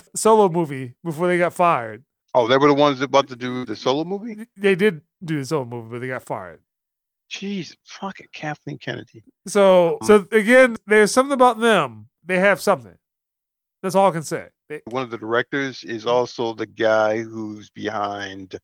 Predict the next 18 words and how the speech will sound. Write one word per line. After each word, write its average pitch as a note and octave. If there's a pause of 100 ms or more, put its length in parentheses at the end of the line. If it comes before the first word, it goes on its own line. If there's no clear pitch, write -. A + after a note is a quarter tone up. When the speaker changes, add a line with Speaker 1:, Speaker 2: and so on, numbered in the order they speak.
(160)
Speaker 2:
Avatar: A2
The G2+
Last G2+
Airbender G2+ (600)
show. -
That B2+
dude C3+
knows A#2+
his G#2+
stuff. F#2
Like, G2
and E3+
he F3+
did D#3+
the, C#3
uh, B2+
Superman C#3+
Shazam A#2+